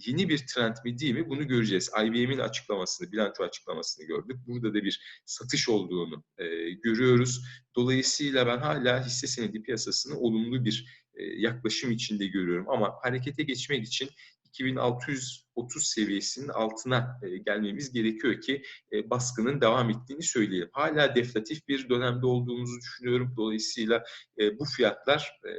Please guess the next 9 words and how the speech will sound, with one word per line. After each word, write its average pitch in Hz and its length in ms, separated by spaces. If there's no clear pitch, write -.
yüksek - 520
fiyatlar - 640
ancak, 123 420
e, - 120
iki - 280
bin 120 140
dokuz 123 260
örneğinde 113 480
gördük. 113 520